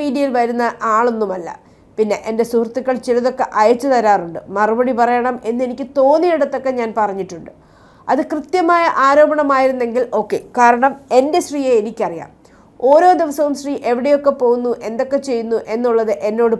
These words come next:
പറയാറുണ്ട്. അപ്പോൾ എനിക്കറിയാം ഇതിൻ്റെ സത്യം എന്താണെന്നറിയാം. നമ്മളിങ്ങനെ നിയമപരമായി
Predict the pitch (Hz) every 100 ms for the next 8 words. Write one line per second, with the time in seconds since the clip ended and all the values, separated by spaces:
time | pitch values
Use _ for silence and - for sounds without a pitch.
0 | 208 196 196 214 180 156 - 233 294 302
1 | 277 269 214 185 - - 214 233 226 233
2 | 226 214 277 247 196 196 190 180 165 139
3 | - - _ _ _ _ - 269 311 330
4 | 311 320 285 277 294 311 320 302 294